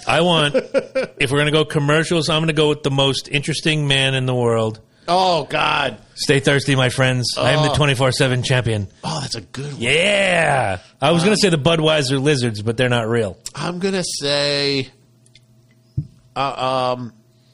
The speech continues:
Speaker 2: what's his name? Uh, is it Gabe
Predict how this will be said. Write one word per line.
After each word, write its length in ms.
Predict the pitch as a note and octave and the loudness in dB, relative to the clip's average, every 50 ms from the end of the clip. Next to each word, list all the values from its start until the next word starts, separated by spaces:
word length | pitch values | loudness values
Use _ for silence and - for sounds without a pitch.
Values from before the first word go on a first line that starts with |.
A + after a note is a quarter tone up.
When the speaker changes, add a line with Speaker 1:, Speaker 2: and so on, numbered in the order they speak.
| _ - - - A2+ | _ -14 -14 -14 -12
Speaker 2:
what's 220 | C3 D#3 D3+ - - | -10 -12 -10 -10 -10
his 140 | C#3 A#2 | -12 -10
name? 340 | A#2 A#2+ A2+ A2 G2 G2 F#2 - - - | -8 -6 -6 -6 -8 -10 -14 -18 -12 -8
Uh, 320 | A2+ A#2 A2+ A2 A2 G#2+ G2 - _ _ _ _ _ _ _ _ _ _ _ _ _ _ _ _ _ _ _ _ _ _ _ _ - - - - _ _ _ - | -6 -4 -4 -4 -6 -8 -10 -14 _ _ _ _ _ _ _ _ _ _ _ _ _ _ _ _ _ _ _ _ _ _ _ _ -20 -20 -20 -20 _ _ _ -16
is 160 | - A2 A2 A#2 | -16 -14 -14 -14
it 200 | F#2 - _ - | -16 -18 _ -10
Gabe 400 | B2+ C3+ D3 E3 F3+ F#3+ F#3 | -8 -6 -4 -4 -4 -4 -6